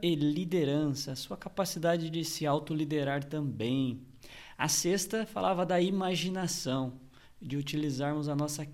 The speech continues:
criatividade. A sete, que é o entusiasmo, a sétima, né?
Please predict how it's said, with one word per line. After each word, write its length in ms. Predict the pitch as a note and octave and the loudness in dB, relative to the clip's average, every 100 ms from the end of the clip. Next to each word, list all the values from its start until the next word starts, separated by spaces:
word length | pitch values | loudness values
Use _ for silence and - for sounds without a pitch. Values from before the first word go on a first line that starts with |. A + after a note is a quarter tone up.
| - | -12
criatividade. 1500 | - E3 F3+ E3+ D#3+ - - D3+ D3 B2 A#2+ C3+ C3 G#2 D#2+ C#2+ - - - - - - | -8 -4 -2 -2 -4 -6 -6 -4 -4 0 2 2 0 -2 -6 -8 -14 -16 -16 -18 -12 -4
A 120 | C#3 | -2
sete, 760 | - - F#3 G#3 - A3+ G#3 - - - - - - - - - - | 0 4 4 4 0 -2 -6 -10 -20 -20 -20 -20 -20 -20 -20 -18 -6
que 120 | D3 | -2
é 140 | D#3+ - | 0 0
o 240 | F3 F3 - | -2 -2 -4
entusiasmo, 1040 | G#3+ A#3+ A3+ A3 F#3 F3 D3+ D#3 C3 A2+ A2+ | -2 0 0 0 2 6 6 6 2 -6 -8
a 60 | - | -8
sétima, 440 | - D#3+ D#3+ A2 | -4 -4 -4 -4
né? 220 | A2+ F#3 | -2 -2